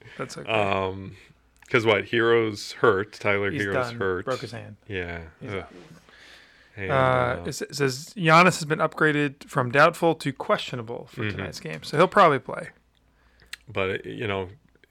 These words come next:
Speaker 2: it already was a tall order to beat the Bucks, the number one seed,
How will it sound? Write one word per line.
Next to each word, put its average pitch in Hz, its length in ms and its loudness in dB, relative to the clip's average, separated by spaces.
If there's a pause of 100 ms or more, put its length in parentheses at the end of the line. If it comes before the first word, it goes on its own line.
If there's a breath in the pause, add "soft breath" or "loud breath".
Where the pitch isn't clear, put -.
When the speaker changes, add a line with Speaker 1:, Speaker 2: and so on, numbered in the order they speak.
(140)
Speaker 2:
it 127 120 4
already 120 440 6
was 107 240 -2
a 101 40 -4
tall 104 340 0
order 101 380 0
to - 160 -16
beat 92 280 -12 (260)
the 107 120 -10
Bucks, 101 500 -6
the - 120 -10
number 92 300 -10
one 90 240 -14
seed, 110 640 -10